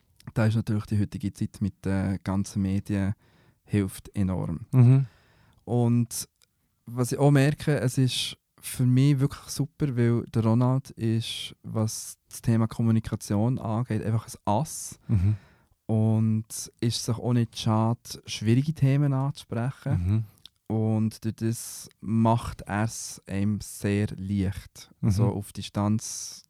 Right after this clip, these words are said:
Speaker 1: zusammen zu sein. Weil wir wirklich, da, da tun wir halt, wenn, wenn uns etwas beschäftigt oder wenn wir, wenn ich mich an etwas störe am Ronald oder umgekehrt, dann kann man darüber reden.
Speaker 2: Mhm.
Speaker 1: Und es ist wirklich auf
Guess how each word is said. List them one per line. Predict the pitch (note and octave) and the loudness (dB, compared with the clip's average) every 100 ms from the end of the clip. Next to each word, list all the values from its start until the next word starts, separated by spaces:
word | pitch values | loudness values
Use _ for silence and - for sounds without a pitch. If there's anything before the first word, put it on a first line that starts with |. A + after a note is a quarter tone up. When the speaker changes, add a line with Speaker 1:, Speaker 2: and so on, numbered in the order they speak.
| _ | _
Speaker 1:
zusammen | G#2 G2+ A#2 | -4 -2 -2
zu | - - | -6 -4
sein. | A2 A#2 _ _ _ - _ _ _ | -4 -4 _ _ _ -20 _ _ _
Weil | - A2 G#2 | -2 2 4
wir | G2+ | 2
wirklich, | G#2+ - A2 - - | -2 -2 -6 -6 -2
da, | G#2 | -2
da | - - | -2 -4
tun | G#2+ A2 | 0 2
wir | G#2+ G#2 | 4 2
halt, | G#2 - | 2 0
wenn, | G#2 F#2+ - | 0 0 0
wenn | G#2 | 2
uns | G2+ G2+ | 2 0
etwas | F#2+ A#2 G#2+ - | -4 -4 -6 -10
beschäftigt | - G2+ F#2+ G2+ - A#2 A2+ G#2+ | -6 -2 -2 -2 -4 -4 -2 -4
oder | G2 | -2
wenn | G2 G2+ | 2 4
wir, | G#2 G2+ - E2+ - _ _ | 4 2 -4 -8 -10 _ _
wenn | - G2+ | 0 4
ich | G#2+ G#2+ | 4 4
mich | A2 G2+ - | 0 0 -2
an | F#2+ F#2 - | -4 -4 -6
etwas | F#2 - - | -6 -6 -6
störe | - G#2 A#2 G#2 | 0 2 2 2
am | G#2 | 0
Ronald | G#2 G#2+ G#2+ A2 G#2+ | 2 2 2 0 -2
oder | F#2 G2 | -4 -2
umgekehrt, | G2+ G#2+ - G#2 G2+ _ _ _ _ _ _ _ - | -2 -4 -6 -6 -6 _ _ _ _ _ _ _ 0
dann | A#2 | 0
kann | G#2+ G2 | 2 0
man | |
darüber | - F#2+ G2 | 0 -2 -2
reden. | F#2+ - G#2+ - | -4 -4 -4 4
Speaker 2:
Mhm. | A#2 A2+ A#2 A#2 - - | 6 8 6 4 -4 -4
Speaker 1:
Und | A2 G#2 | -2 0
es | F#2+ | -2
ist | G#2 G2+ A2+ | -4 -4 -6
wirklich | G#2+ E2 - | -6 -6 -8
auf | G#2 - | -8 -8